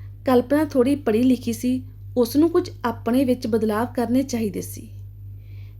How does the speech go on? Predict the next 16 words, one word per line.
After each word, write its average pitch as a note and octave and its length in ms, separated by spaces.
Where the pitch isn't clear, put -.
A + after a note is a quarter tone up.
ਪਹਿਲੀ E4 360
ਗੱਲ E4 200
ਇਹ D4 180
ਕਿ D4+ 160
ਕਦੇ B3+ 380
ਘਰ A3+ 220
ਦੇ G#3+ 160
ਬਜ਼ੁਰਗਾਂ G#3+ 540
ਨੂੰ A#3 220
ਬੱਚਿਆਂ C4 380
ਦੇ C4+ 80
ਸਾਹਮਣੇ A#3 460
ਨਹੀਂ B3 260
ਮਾੜਾ G#3 300
ਕਹਿਣਾ G3+ 300
ਚਾਹੀਦਾ F#3 560